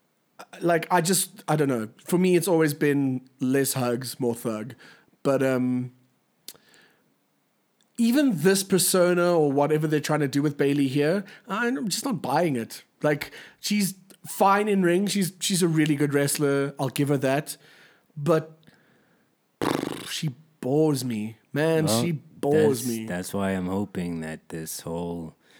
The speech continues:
Speaker 2: conflicted, uh, sulking outside of the ring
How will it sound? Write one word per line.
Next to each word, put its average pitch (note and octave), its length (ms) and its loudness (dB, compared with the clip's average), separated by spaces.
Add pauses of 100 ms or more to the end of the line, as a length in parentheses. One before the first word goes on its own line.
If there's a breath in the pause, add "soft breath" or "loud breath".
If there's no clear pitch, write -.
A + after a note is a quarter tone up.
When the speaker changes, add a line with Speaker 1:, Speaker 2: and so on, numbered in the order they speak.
(340 soft breath)
Speaker 2:
conflicted, F2 1040 -8
uh, D2+ 300 -10
sulking F2 720 -10
outside E2 400 -12
of E2 100 -12
the D#2 120 -12
ring E2 460 -12